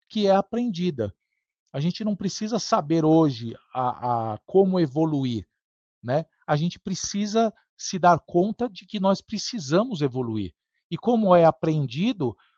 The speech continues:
quanto mais você colocar em prática, mais você vai ter um resultado positivo.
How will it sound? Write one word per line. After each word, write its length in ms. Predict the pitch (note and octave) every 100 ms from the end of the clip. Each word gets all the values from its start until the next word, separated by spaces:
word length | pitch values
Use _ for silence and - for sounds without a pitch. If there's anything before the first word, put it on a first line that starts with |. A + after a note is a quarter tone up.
| _
quanto 320 | F3 F#3+ A3+
mais 240 | F3 G3+ A3
você 240 | A#3 -
colocar 380 | - G#3+ - F#3+
em 100 | F3+
prática, 720 | - E3 F3 - - A#3 B3+ _ _
mais 360 | D#3+ D#3+ F3+ E3
você 240 | F#3+ G3
vai 120 | F#3+
ter 120 | F3+
um 80 | F3+
resultado 560 | E3 E3 F3 - D#3 D3
positivo. 760 | - D3+ E3 - - G#2 F#2+